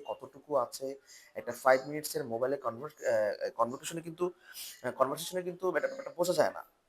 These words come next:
তো আপনাকে অবশ্যই অফিসে আসতে হবে ফুল ডকুমেন্টস নিয়ে। আমরা ডকুমেন্টস দেখে দেখব, বুঝবো যে আদৌ এটা অ্যাপ্লাই করা পসিবল কিনা,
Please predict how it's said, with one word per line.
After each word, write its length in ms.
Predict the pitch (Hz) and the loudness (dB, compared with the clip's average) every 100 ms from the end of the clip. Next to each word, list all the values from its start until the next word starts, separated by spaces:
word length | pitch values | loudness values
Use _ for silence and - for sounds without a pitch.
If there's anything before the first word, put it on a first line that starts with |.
| _ _ _ - | _ _ _ -12
তো 320 | 160 151 151 - | -2 2 2 0
আপনাকে 460 | 120 - 156 151 175 | -4 -4 -6 2 6
অবশ্যই 500 | 131 151 - - 135 | 6 4 -8 2 2
অফিসে 380 | 113 180 - | 2 -2 2
আসতে 260 | 185 - 196 | 2 2 -8
হবে 160 | 185 196 | -8 -10
ফুল 240 | - 208 | -8 -8
ডকুমেন্টস 460 | 185 190 185 185 - | -6 -8 -8 -8 -8
নিয়ে। 200 | 190 240 _ - - - | -10 -12 _ -20 -18 -8
আমরা 200 | 127 143 | 0 2
ডকুমেন্টস 360 | 139 147 151 | 2 -4 -8
দেখে 200 | 151 151 | -10 -10
দেখব, 480 | 131 113 120 120 175 | -8 -2 -4 -2 -6
বুঝবো 600 | 170 131 135 - 156 180 | -2 -2 0 -2 0 -2
যে 200 | 175 147 | 0 2
আদৌ 640 | - 110 113 123 147 151 151 | 2 4 2 0 -4 -4 -8
এটা 160 | - - - | -6 -8 -2
অ্যাপ্লাই 360 | 101 - 123 | -4 -4 -8
করা 220 | 120 131 131 - | -2 -2 -2 -6
পসিবল 420 | 104 - 156 165 | -8 -6 -2 -2
কিনা, 360 | 156 151 147 | -2 0 0